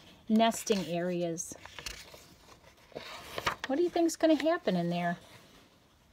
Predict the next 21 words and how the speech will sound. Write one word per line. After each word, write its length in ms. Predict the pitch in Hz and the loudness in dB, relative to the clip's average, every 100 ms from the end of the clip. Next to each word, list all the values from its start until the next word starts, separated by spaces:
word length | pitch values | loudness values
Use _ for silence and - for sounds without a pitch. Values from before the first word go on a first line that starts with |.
| - - _ - - - - | -20 -20 _ -20 -20 -20 6
The 120 | 262 | 6
chickens 520 | 262 - 339 370 349 | 6 4 4 4 2
cluck 420 | - - 233 247 - - - - - | -2 0 6 6 4 -12 -14 -14 -2
and 200 | 262 269 | 2 4
they 140 | 277 285 | 4 2
cluck. 600 | - - 185 175 - - - _ - _ _ _ _ _ _ _ _ _ _ _ _ _ _ _ _ _ _ _ _ _ _ _ _ _ _ _ 214 | -2 0 0 0 -8 -20 -20 _ -20 _ _ _ _ _ _ _ _ _ _ _ _ _ _ _ _ _ _ _ _ _ _ _ _ _ _ _ -12
You 100 | 202 | -10
see 200 | - 208 | -6 -6
the 120 | 226 | -6
chickens? 580 | - 196 - 269 - - _ _ _ _ _ _ _ _ _ | -8 -8 -2 -2 -4 -18 _ _ _ _ _ _ _ _ _
They're 100 | 196 | -20
clucking 500 | - 196 208 240 233 | -8 -8 -4 -4 -2
and 120 | 226 | -2
they 80 | 233 | -4
clucking. 560 | - 175 180 - 170 147 - - _ _ - _ | -8 -8 -8 -8 -10 -10 -18 -20 _ _ -20 _
Some 460 | - - 302 440 480 | -6 4 6 6 8
of 180 | 262 202 | 6 6
the 100 | 175 | 0
chickens 600 | - 170 - 180 226 - | 2 -2 0 -2 -2 2
lay 240 | 254 269 | 2 2
eggs. 520 | - 196 190 202 - | 2 0 -2 -6 -10